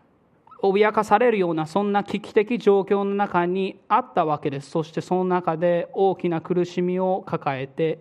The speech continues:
いました。また彼は、また彼自身を取り巻く環境が不安定で、希望の見えないものであっただけでなく、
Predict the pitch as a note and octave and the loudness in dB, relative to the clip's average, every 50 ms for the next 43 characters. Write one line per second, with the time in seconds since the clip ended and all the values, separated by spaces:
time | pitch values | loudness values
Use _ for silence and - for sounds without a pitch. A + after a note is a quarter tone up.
0 | - - - D#3 C#3 C3+ C#3+ - - - - - - - _ _ _ _ _ _ | -12 -10 -8 -8 -6 -8 -8 -12 -12 -14 -14 -14 -16 -20 _ _ _ _ _ _
1 | _ _ _ _ _ _ _ _ _ _ _ - - - - - - - - - | _ _ _ _ _ _ _ _ _ _ _ -20 -20 -20 -20 -20 -20 -10 -2 0
2 | G#3+ A#3+ C#4 C4+ C#4 D#4 D#4 D4 B3+ G#3 G3+ F3+ F#3+ F#3+ - - - G#3 A#3 A#3 | 2 2 2 4 4 4 4 4 4 2 2 2 2 0 0 -2 -2 -2 0 2
3 | C4 C4 C4 - - - _ - - D4 D4+ C#4+ A#3+ F3+ G3 C#4 C4 - - C#4+ | 2 0 0 -4 -14 -18 _ -2 2 4 4 4 4 2 0 -4 -2 0 0 0
4 | B3+ A3 C4+ - G#3 G#3+ A3 A3 A3 A3 - - - A3+ A3 A#3 A#3 A3 - A3+ | 2 0 0 -2 -2 -2 0 -2 -2 -4 -4 -4 0 0 0 0 0 2 2 4
5 | A3 A3 G#3+ A#3 A3 G3+ F3+ - - A3+ B3+ C4 C4 B3 G#3 - G3+ G3+ G3 F#3 | 4 4 4 4 4 4 4 2 2 2 4 4 2 0 0 0 0 2 2 0
6 | F#3+ F3+ - - G3 A#3 A#3+ A#3+ A#3 A3+ G#3+ A3 A#3 B3 B3+ A#3+ A#3 G#3+ G3+ G3 | -2 -2 -2 0 2 4 4 4 2 0 -2 -2 -2 0 0 0 0 0 0 0
7 | G3 G#3 G#3+ A3 G#3 F#3+ G#3+ - A3+ A#3 A#3 - - G3+ F3+ E3 G#3+ C#4 - - | -2 -2 -2 -2 -2 -2 2 4 4 4 2 0 -2 -2 0 2 0 0 0 0
8 | C#4+ C#4+ B3+ A3+ F#3+ F3+ F3 E3 E3+ - - G#3 F#3 F3 D#3 D3 | -2 0 2 2 2 2 0 -2 -2 0 2 4 4 4 2 -2